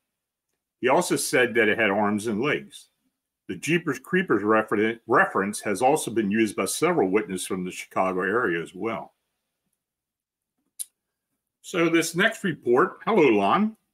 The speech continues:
First, I would like to thank you for your site. Here, I don't feel ridiculed telling my story.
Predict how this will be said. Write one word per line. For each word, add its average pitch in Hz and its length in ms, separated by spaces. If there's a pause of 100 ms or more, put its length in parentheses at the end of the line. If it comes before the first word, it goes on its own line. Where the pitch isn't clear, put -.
(960)
First, - 320
I 160 40
would 147 120
like - 180
to - 80
thank 143 240
you 151 80
for 120 180
your 165 100
site. 90 400 (240)
Here, - 300
I 127 140
don't 131 300
feel 131 180
ridiculed 110 640
telling 101 300
my 101 120
story. 127 540